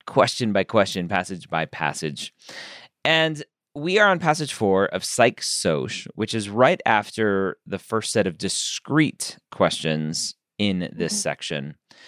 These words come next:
Speaker 1: When you finish a set of discretes and you know you're jumping back into a passage, what kind of m-, process do you go through,
Speaker 2: <laughs>
Speaker 1: uh, as you click that next button to jump into the passage?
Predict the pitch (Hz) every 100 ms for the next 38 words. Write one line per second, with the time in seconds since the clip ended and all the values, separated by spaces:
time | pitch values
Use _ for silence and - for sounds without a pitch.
0 | - - - - - 135 165 175 175 175
1 | - 151 175 233 262 - 156 147 139 127
2 | 120 107 82 98 - 107 92 87 - -
3 | - - 98 113 131 156 165 165 151 139
4 | 131 131 110 - 113 113 120 107 107 95
5 | - 95 90 101 90 117 - 175 233 -
6 | 240 160 107 107 113 _ _ _ - -
7 | 120 104 101 101 90 - 92 95 87 95
8 | 92 214 92 90 90 - - - - -
9 | - 117 101 101 113 110 104 107 - -
10 | 110 117 107 92 98 95 - - 98 76
11 | 92 85 95 85 87 85 82 85 80 -
12 | 78 -